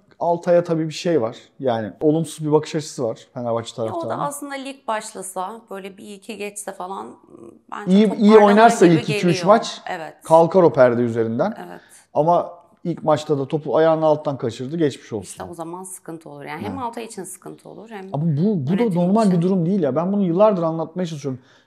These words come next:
Speaker 1: Sürekli Fenerbahçeli futbolcular Sırat Köprüsü'ndeler yani. Sürekli o Sırat Köprüsü'nü geçmeye çalışıyorlar. Yani bu adamın mental olarak rahat olmasını bekleyebilir misin sahada?
Speaker 2: Ya, hayır, bekleyemezsin.
Speaker 1: İşte bunun biraz destekle, moralle yükseltilmesi lazım bu oyuncuların.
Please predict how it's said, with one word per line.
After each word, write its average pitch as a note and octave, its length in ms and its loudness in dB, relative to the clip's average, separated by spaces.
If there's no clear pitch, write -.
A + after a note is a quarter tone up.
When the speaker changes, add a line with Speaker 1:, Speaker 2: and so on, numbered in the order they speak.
Speaker 1:
Sürekli A#3+ 540 0
Fenerbahçeli G#3 640 2
futbolcular G3 580 2
Sırat G#3 400 2
Köprüsü'ndeler G#2+ 720 -6
yani. F#2+ 280 -10
Sürekli B3 400 0
o A3 60 8
Sırat G#3+ 340 4
Köprüsü'nü F#3+ 380 0
geçmeye D3+ 300 2
çalışıyorlar. A#2 440 -2
Yani C#3 180 -4
bu D3+ 140 4
adamın F#3+ 240 2
mental D3 300 0
olarak F3 240 0
rahat D3 300 2
olmasını F3 360 -4
bekleyebilir E3+ 380 0
misin B3 200 -8
sahada? G#2 320 -6
Speaker 2:
Ya, B2 160 -14
hayır, - 420 -20
bekleyemezsin. C3 460 -20
Speaker 1:
İşte - 200 -10
bunun F3+ 580 2
biraz F#3+ 320 2
destekle, D#3 1120 0
moralle D#3 540 4
yükseltilmesi D#3 840 0
lazım C#3+ 340 2
bu A#2+ 80 0
oyuncuların. B2 440 -4